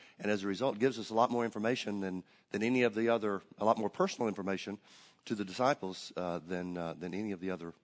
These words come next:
gospel writers. Now, uh, to pick up the context, we can't just start in verse one and, and, uh, without, uh, backing up a little bit. Uh, the context is that Jesus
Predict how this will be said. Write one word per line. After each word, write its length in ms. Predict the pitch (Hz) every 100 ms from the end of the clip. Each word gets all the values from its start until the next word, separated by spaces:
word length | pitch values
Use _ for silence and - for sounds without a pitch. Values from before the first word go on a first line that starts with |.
| -
gospel 320 | 98 95 -
writers. 440 | 85 95 95 78 - - - - - _ _ _ _ _ _ _ _ -
Now, 300 | 104 101 92
uh, 240 | 95 95 90 - -
to 180 | 107 92 -
pick 120 | - 131
up 120 | -
the 40 |
context, 640 | - 139 127 107 110 -
we 60 | 104
can't 260 | 117 117 - _
just 240 | - 110 -
start 220 | 123 113
in 140 | 101 -
verse 320 | 95 113 107 107
one 240 | 110 110
and, 140 | 90 82 - - _
and, 280 | 101 98 95
uh, 160 | 92 87
without, 480 | 90 95 104 - 98
uh, 60 |
backing 360 | 80 104 101 104
up 120 | -
a 20 |
little 180 | 95 87
bit. 200 | 95 101 - - - - -
Uh, 220 | 90 87
the 100 | 90
context 600 | 92 127 170 120 113 -
is 160 | 110 98
that 120 | 92
Jesus 520 | 85 135 110 104 -